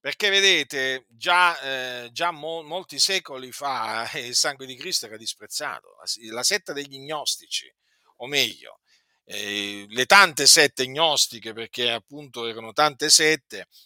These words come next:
disprezzavano proprio il sangue di Gesù Cristo. E siccome che oggi, siccome che oggi,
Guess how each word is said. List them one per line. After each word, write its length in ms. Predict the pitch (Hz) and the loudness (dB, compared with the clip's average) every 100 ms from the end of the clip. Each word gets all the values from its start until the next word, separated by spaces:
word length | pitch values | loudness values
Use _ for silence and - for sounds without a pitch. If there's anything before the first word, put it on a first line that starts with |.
| - | -20
disprezzavano 1120 | 120 175 - 170 175 - 226 247 262 247 180 | -4 0 0 0 -2 2 6 6 4 0 -6
proprio 560 | 160 208 269 302 254 220 _ _ | -8 -6 -6 -6 -10 -12 _ _
il 180 | 123 131 | -16 -2
sangue 960 | - - 208 233 254 247 226 208 202 - _ _ | 2 4 8 6 6 -4 -16 -10 -10 -10 _ _
di 480 | 120 202 240 233 _ _ | -6 -2 -2 -4 _ _
Gesù 380 | - 240 247 220 | 2 6 6 4
Cristo. 640 | 196 262 247 - - - _ _ _ | 6 6 8 4 0 -10 _ _ _
E 120 | 151 | 2
siccome 480 | - 208 302 262 185 | 2 2 -6 -2 -2
che 160 | 214 | -2
oggi, 580 | 208 202 143 - - - _ | -4 -4 -10 -8 -10 -10 _
siccome 520 | - 110 196 196 160 | -20 _ -12 -10 -10
che 160 | 127 | -10
oggi, 580 | 147 135 95 - - - | -10 -10 -14 -12 -12 -12